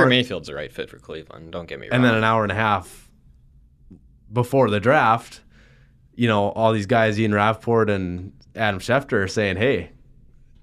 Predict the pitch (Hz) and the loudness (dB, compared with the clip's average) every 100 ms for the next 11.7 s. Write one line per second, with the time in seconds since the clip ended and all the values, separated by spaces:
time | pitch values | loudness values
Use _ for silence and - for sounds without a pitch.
0 | - - 104 104 - 117 104 - 95 95 | -18 -4 0 0 0 0 0 -2 -4 -4
1 | 92 90 101 - 98 95 92 85 82 104 | -2 -2 -2 -2 -2 -2 -2 -4 -4 -4
2 | 143 107 92 95 110 117 110 - - _ | -4 -4 -4 -2 2 2 0 -2 -18 _
3 | - 110 113 107 - 123 131 139 123 113 | -4 -2 0 -2 -2 0 0 2 2 2
4 | 110 113 120 123 107 90 107 135 135 104 | 2 0 -2 -2 -4 -2 0 0 0 -2
5 | 101 101 113 113 139 123 151 139 131 110 | -2 0 2 2 2 2 2 0 -2 0
6 | 120 131 147 117 101 95 95 95 - - | -2 0 0 0 0 -2 -4 -4 -10 -20
7 | _ _ - 110 101 - - _ - 113 | _ _ -2 0 0 -4 -20 _ -6 0
8 | 107 104 110 110 101 127 127 98 - 104 | 2 2 0 0 0 0 -2 -4 -2 -2
9 | 90 95 95 90 85 104 110 104 101 95 | -2 -4 -4 -6 -2 -2 0 -2 -2 -2
10 | 98 92 90 104 98 95 104 104 92 85 | -4 -6 -6 -2 -2 -2 -4 -4 -6 -6
11 | 87 - 90 85 85 85 78 | -8 -8 -6 -6 -6 -6 -10